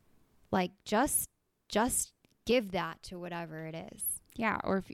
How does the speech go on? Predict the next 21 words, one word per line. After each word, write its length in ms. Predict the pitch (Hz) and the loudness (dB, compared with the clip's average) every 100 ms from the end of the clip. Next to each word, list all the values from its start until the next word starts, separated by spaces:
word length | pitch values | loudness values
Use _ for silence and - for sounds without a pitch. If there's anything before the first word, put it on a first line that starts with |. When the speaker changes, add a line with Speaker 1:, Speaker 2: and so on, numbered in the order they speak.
| - | -2
Speaker 2:
you're 160 | 190 | 0
feeling 400 | 180 214 214 233 | 2 0 2 0
something 480 | 226 233 240 277 262 | 0 -2 0 2 2
and 100 | 170 | 2
you 60 | 170 | 4
don't 380 | 185 196 202 - - - _ _ _ _ - | 4 4 2 -4 -20 -20 _ _ _ _ -2
know 560 | 185 202 202 202 202 208 | 4 4 4 4 2 0
any 260 | 202 202 196 | 0 0 0
other 280 | 190 196 196 | 0 0 0
way 400 | 180 202 208 220 | 2 4 4 2
to 100 | - | 0
be 240 | 165 180 185 | 0 2 4
with 200 | 226 277 | 4 4
it, 240 | 285 294 - _ _ _ - _ _ _ - | 4 2 -2 _ _ _ -20 _ _ _ -4
like, 380 | 180 175 165 - | 2 2 2 -4
saying 380 | - 185 185 | -2 2 4
the 60 | 190 | 4
Ho'oponopono 1300 | 185 180 175 185 175 170 - 170 - - 175 170 170 | 4 4 2 0 0 0 -2 -4 -6 -4 0 0 0
prayer 380 | 170 165 160 | 0 2 0
can 260 | 160 170 160 | 0 -2 0
be, 580 | 156 156 151 151 151 | 0 2 2 2 0